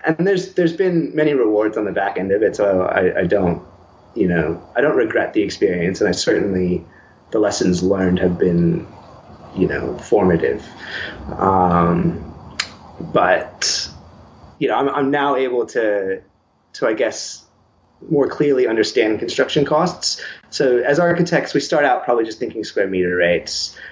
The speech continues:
and then we get tenders back and it's like, "How can this be? You know, <laughs> how can it possibly be nine hundred thousand dollars for a three, three bedroom house? Who's, you know, who's pillaging here?" But then going through the process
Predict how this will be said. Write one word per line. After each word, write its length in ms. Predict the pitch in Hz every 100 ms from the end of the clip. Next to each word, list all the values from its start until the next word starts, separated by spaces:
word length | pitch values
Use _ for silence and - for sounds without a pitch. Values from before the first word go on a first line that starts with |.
| -
and 120 | 123
then 120 | 127
we 100 | 127
get 180 | 120 -
tenders 260 | 139 120 120
back 240 | 120 -
and 120 | 123
it's 20 |
like, 160 | 113 - - -
"How 180 | 165 165
can 140 | 156
this 140 | 139
be? 440 | - 139 135 123 120
You 140 | 165 151
know, 680 | 175 - - 233 233 170 - -
<laughs> 140 | -
how 160 | 180 175
can 120 | 190
it 160 | 165
possibly 480 | 170 160 160 151 151
be 180 | 143 139
nine 220 | 139 135
hundred 240 | 139 131 127
thousand 300 | 127 127 123
dollars 320 | 131 120 117
for 180 | - 120
a 80 |
three, 280 | - 147 131 -
three 140 | - 139
bedroom 320 | 131 131 117
house? 340 | 127 117 - - - - - -
Who's, 520 | 185 190 170 - -
you 100 | 180
know, 280 | 139 117 -
who's 220 | 180 170
pillaging 560 | - - 156 143 139 117
here?" 480 | 117 107 95 87 -
But 160 | 143 175
then 280 | 165 143 - - - _ _ _
going 380 | - 170 165 156
through 200 | - 170
the 80 | 131
process 540 | - 127 123 123 -